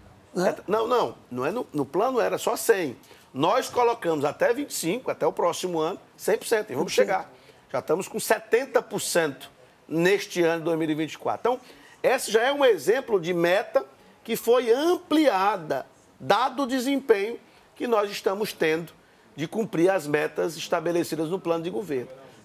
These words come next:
Speaker 2: Então, é cada vez mais, a gente vai cumprindo, não é que parou. A gente vai ampliando essas metas para melhor benefício da população.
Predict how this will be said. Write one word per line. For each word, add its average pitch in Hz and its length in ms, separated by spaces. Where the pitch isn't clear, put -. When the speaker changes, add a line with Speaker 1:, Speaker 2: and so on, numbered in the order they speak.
Speaker 2:
Então, 233 280
é 208 40
cada 214 400
vez 240 400
mais, 190 260
a 165 40
gente 170 120
vai - 120
cumprindo, 208 600
não 170 120
é - 60
que - 100
parou. 196 500
A - 40
gente 165 200
vai 165 200
ampliando 220 720
essas 165 280
metas 165 500
para 226 220
melhor 226 420
benefício 190 560
da 175 80
população. - 580